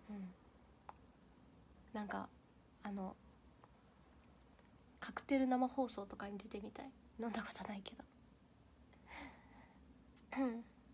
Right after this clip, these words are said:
わかんない。強いのか強くないのか。でも、お父さんお母さんは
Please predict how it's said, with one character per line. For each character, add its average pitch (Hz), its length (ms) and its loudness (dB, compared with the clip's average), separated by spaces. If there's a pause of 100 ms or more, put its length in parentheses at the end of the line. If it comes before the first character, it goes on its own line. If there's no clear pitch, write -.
(4000)
わ - 60 -10
か - 220 -6
ん 190 100 -4
な 196 80 -6
い。 196 160 -8
強 214 240 -8
い 220 80 -2
の 208 80 -4
か - 180 -8
強 - 200 -8
く - 140 -10
な 190 60 -12
い 190 120 -12
の - 60 -16
か。 220 60 -4
で 226 100 2
も、 220 120 2 (220)
お - 40 -6
父 285 200 6
さ 302 80 10
ん 294 60 10
お 285 40 4
母 302 180 8
さ 262 100 8
ん 208 80 4
は 196 100 0